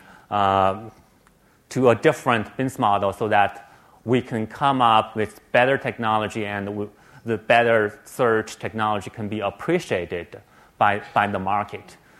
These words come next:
So in the summer of two thousand one, we decided to, uh, switch gear,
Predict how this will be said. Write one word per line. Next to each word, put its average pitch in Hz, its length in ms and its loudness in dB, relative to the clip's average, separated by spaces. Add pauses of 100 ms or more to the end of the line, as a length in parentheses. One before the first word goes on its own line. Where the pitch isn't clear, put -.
(120)
So 131 400 4
in 139 160 -2
the 135 60 -2
summer 196 340 0
of 127 180 2
two 131 160 -8
thousand 117 560 2
one, 127 560 -2 (300)
we 131 180 4
decided 110 840 2
to, 104 360 0 (400)
uh, 98 220 -4
switch - 640 0
gear, 107 500 4